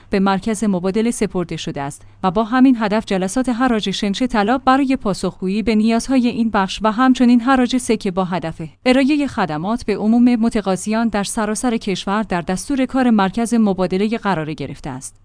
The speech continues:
وی با بیان اینکه بررسی آماری از وضعیت برگزاری جلسات حراجه در مرکز مبادله نشانه می‌دهد که این سیاست جدید مرکز مبادله چه آثاری اجرایی به دنبال داشته است، ادامه داد:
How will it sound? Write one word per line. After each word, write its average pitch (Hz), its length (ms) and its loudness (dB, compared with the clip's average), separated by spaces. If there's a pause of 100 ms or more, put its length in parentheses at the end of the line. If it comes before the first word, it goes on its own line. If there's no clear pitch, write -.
وی 262 140 6
با 233 140 4
بیان 202 340 4
اینکه 233 320 2
بررسی 190 500 2
آماری 180 460 -2
از 196 220 0
وضعیت 208 460 0
برگزاری 214 760 0
جلسات 220 500 -2
حراجه 226 460 0
در 208 180 0
مرکز 190 440 0
مبادله 220 640 0
نشانه 226 440 2
می‌دهد 202 520 0
که 226 100 0
این 208 180 0
سیاست 233 560 0
جدید 208 460 0
مرکز 202 400 0
مبادله 226 600 2
چه 254 160 2
آثاری 190 520 -2
اجرایی 208 500 0
به 208 120 0
دنبال 202 400 0
داشته 165 300 -6
است، 180 320 -4
ادامه 220 380 4
داد: 269 240 2